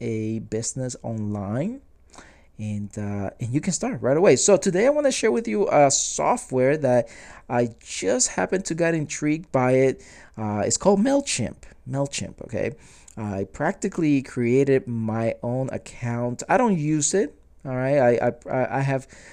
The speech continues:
I'm a, a little bit far, farther than, and than having something free, okay? There's a lot of things that you cannot do when you have something absolutely free. However, when you're first starting,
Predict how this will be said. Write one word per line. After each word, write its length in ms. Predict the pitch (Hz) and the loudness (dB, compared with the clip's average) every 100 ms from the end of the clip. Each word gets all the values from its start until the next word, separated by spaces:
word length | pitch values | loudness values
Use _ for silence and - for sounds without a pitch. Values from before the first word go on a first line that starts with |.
| - - | -20 -2
I'm 220 | 135 135 | 0 2
a, 160 | 135 135 | 4 6
a 100 | 143 | 6
little 200 | 170 214 | 6 6
bit 140 | 196 151 | 6 4
far, 640 | - - 160 156 156 - | 0 4 8 10 8 6
farther 500 | - 165 156 143 120 | 2 4 6 6 4
than, 300 | 123 117 - | 2 -2 -4
and 160 | 120 | -4
than 180 | 113 117 | -2 -2
having 300 | 117 127 120 | -2 -2 -2
something 420 | 123 120 113 110 | -2 -4 -4 -8
free, 360 | 107 - 120 92 | -8 -4 -2 -2
okay? 320 | 95 110 107 | -2 -2 -2
There's 340 | 98 104 107 - | -4 -2 -2 -4
a 60 | |
lot 180 | 110 117 | 0 2
of 120 | 123 | 2
things 260 | - 120 - | 0 -4 -2
that 140 | 107 | -2
you 120 | 107 113 | -2 -8
cannot 640 | - 120 120 123 120 - | -6 -6 -4 -2 -4 -6
do 220 | 117 120 | -4 -4
when 180 | 110 107 | -4 -6
you 80 | 107 | -6
have 240 | 113 107 | -6 -6
something 460 | - 110 - 107 107 - - - - | -8 -8 -8 -10 -10 -18 -20 -20 -4
absolutely 580 | 113 - 113 110 - 101 | -4 -2 -4 -4 -6 -8
free. 560 | - - 143 117 - - - - - - - | -10 -4 2 2 0 -14 -20 -20 -20 -20 -14
However, 680 | - 131 135 156 101 67 - - _ _ - | -2 4 6 6 6 -2 -10 -20 _ _ -12
when 240 | 101 98 | -8 -6
you're 100 | 95 | -4
first 240 | 120 120 | -4 -4
starting, 520 | - 139 135 156 165 | 2 6 6 4 -2